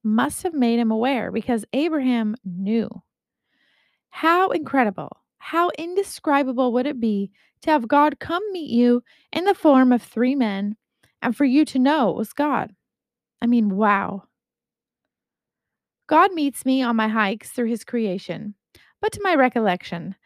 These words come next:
never has he met me in human form. I'd like to think I'd remember something like that. Let's go back to chapter eighteen of Genesis. I want you to think about who these three men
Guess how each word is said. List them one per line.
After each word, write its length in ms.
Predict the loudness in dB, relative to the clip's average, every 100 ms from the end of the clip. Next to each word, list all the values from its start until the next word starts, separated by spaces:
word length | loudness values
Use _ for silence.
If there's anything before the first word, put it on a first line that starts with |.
| _ -6
never 260 | 0 2 2
has 180 | 2
he 100 | 2
met 220 | 2 2 2
me 140 | 0
in 100 | 2
human 380 | 2 0 0 -2
form. 440 | -2 -4 -4 -12 _ _ _ _ _ _ _ _ _ _ _
I'd 160 | -2 0
like 180 | 0 -2
to 120 | -6
think 500 | 0 2 2 -2 -10 _ -2
I'd 180 | 0 2
remember 400 | 2 2 0 -2
something 420 | -4 -4 -2 -6
like 200 | -6 -6
that. 240 | -6 -8 -12 _ _ _ _ _ _ _ _ _ _ _ _ _ _ -6
Let's 240 | -4 -4
go 120 | -4 0
back 260 | 2 2 -2
to 80 | -12
chapter 380 | -8 -8 -8 -10
eighteen 640 | -10 -10 -14 -10 -8 -8
of 160 | -10 -12
Genesis. 800 | -8 -8 -10 -14 -18 -18 -20 -20 _ _ _ _ _ _ _
I 120 | -6
want 360 | -4 -4 -4 -8
you 60 | -10
to 120 | -10
think 280 | -8 -8 -4
about 380 | 0 0 0 -6
who 200 | -2 0
these 300 | 0 -4 -6
three 260 | -6 -4
men 400 | -4 -4 -2 -4